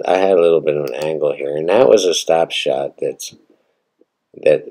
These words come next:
wasn't exactly a stop shot. It's called a stun shot, but it's the same concept. But because of the angle, the cue ball rolls out for a shot on the four.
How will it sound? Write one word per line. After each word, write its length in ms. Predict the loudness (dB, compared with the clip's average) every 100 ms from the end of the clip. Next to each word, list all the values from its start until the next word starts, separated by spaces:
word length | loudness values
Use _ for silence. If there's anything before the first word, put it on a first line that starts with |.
| -16
wasn't 460 | -4 2 2 2 -4
exactly 500 | 0 0 0 -2 -4
a 40 |
stop 360 | -2 0 0 0
shot. 280 | -2 -2
It's 120 | -4 -6
called 260 | -4 -4
a 60 | -4
stun 440 | -6 -2 -2 -4
shot, 400 | -4 -2 -2 -4 -4
but 120 | -4
it's 180 | -4 -6
the 80 |
same 360 | -6 -4 -6 -8
concept. 640 | -8 -6 -6 -6 -6 -6 -8
But 160 | -8
because 440 | -8 -6 -2 0 0
of 60 |
the 140 | -4 -2
angle, 500 | -2 -2 -2 -2 -4
the 120 | -10
cue 260 | -12 -14 -6
ball 320 | -2 -2 -2
rolls 320 | -4 -4 -6
out 280 | -6 -6 -10 _ _ _ _ _ _ -8
for 80 | -6
a 60 |
shot 340 | -2 -2 0 -2
on 140 | -6
the 80 | -10
four. 600 | -8 -4 -2 -2 -6